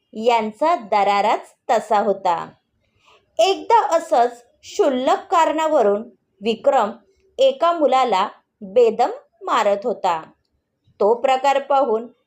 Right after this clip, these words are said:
त्याचे मित्र हसत होते. प्रिन्सिपलच्या कानावर ही बातमी आली, तसा त्यांनी काढता पाय घेतला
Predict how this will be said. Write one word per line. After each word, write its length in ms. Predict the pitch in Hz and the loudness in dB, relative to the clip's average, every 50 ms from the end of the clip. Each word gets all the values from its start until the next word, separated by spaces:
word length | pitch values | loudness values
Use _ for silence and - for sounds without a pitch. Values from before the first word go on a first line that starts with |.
| _ _ _ _ - | _ _ _ _ -2
त्याचे 420 | 277 262 - 294 - - 320 302 | 0 0 0 0 -4 -4 -6 -6
मित्र 440 | 294 277 233 208 - - 220 247 339 480 554 - _ - 381 | -4 -4 -6 -6 -6 -6 -4 -4 -4 -4 -8 -12 _ -2 0
हसत 380 | 294 - - 254 233 226 - | 0 0 0 0 -2 0 2
होते. 520 | 262 196 285 - 190 180 160 151 143 - - _ _ _ _ _ _ _ _ _ _ _ _ _ _ | 0 0 0 0 -2 -2 -2 -2 -4 -10 -16 _ _ _ _ _ _ _ _ _ _ _ _ _ _
प्रिन्सिपलच्या 880 | 381 392 359 330 320 311 - 392 392 392 427 392 392 381 381 415 392 392 | -2 0 0 0 0 0 0 0 0 2 2 2 2 2 0 0 0 0
कानावर 640 | 392 392 269 226 226 247 254 269 220 214 208 208 220 240 - - _ _ _ _ | 0 -2 -2 -2 0 0 -2 0 0 0 0 0 0 -2 -6 -12 _ _ _ _
ही 220 | - 240 277 349 | -6 -4 -4 -2
बातमी 520 | 294 269 262 220 202 - 208 226 254 330 330 - | 0 0 0 0 0 -2 -6 -8 -8 -8 -6 -4
आली, 400 | 247 233 214 185 180 175 160 156 151 - _ _ _ _ _ _ _ _ _ - | -2 -2 -2 -2 -4 -8 -12 -12 -16 -20 _ _ _ _ _ _ _ _ _ -2
तसा 240 | 185 190 190 226 226 | -2 0 0 0 0
त्यांनी 680 | 226 226 226 196 190 196 214 240 233 208 220 294 - _ _ _ _ _ _ _ _ - | 0 0 0 0 -2 -2 -4 -4 -6 -6 -6 -10 -12 _ _ _ _ _ _ _ _ -2
काढता 440 | 392 285 - 269 277 277 - 226 214 | 0 2 2 0 0 -2 0 -2 0
पाय 280 | 214 - 208 185 190 | 0 0 0 0 0
घेतला 540 | 185 196 233 - - - 180 175 160 156 - | 0 -2 -4 -4 -6 -8 -8 -6 -6 -6 -8